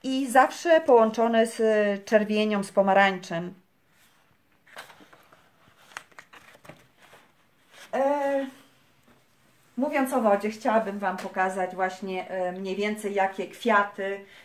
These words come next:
co roku są, e, szczególnie, e, latem, modne kwiaty.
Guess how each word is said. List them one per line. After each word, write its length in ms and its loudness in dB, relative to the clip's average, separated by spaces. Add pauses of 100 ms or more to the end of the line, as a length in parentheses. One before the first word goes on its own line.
(100)
co 440 2
roku 280 0
są, 300 -4 (100)
e, 440 -2
szczególnie, 760 -8
e, 220 -4
latem, 540 -4
modne 320 -8
kwiaty. 420 -8